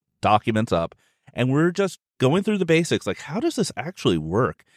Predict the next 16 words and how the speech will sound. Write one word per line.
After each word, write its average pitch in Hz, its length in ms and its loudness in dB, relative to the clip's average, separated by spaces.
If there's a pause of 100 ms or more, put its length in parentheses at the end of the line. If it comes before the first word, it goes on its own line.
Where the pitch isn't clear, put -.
(160)
And 123 160 2
I 135 40 2
have 160 240 0
to 143 100 -4
say, 117 240 2
I 113 100 2
left 131 260 0
that 110 160 0
session 90 500 -6
not 90 440 -2
encouraged. 82 600 -8
I, 92 320 0
I 95 340 0 (460)
left 117 280 0
that 104 160 0
session 92 580 -2